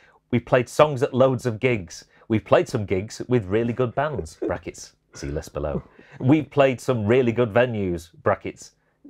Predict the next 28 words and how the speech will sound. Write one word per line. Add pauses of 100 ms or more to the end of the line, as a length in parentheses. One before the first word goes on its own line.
(120)
see
a
list
below. (340)
So
in
other
words,
what
they're
saying
is, (1400)
"I'm
not
going
to
over,
yeah,
I'm
not
going
to
over-exaggerate (200)
the,
the
fact,"
as
in,